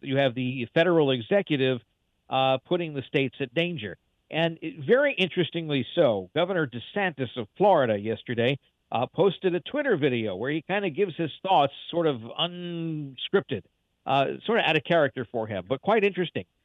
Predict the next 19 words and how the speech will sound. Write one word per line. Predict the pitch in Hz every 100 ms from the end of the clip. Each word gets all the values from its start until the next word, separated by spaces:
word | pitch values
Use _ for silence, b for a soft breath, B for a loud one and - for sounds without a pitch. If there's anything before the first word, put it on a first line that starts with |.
| _ _
where | 143 170 160
he, | 180 170 143 _ -
first | 196 175
of | 156
all, | 139
asserts | 139 170 -
he's | 127
on | 143 127
the | -
side | 143 131
of, | 123 107
of | 127 110
Governor | 131 117 117
Abbott, | 165 165 127
but | 123
at | 131
the | 120 190
same | 254
time, | 226 156 139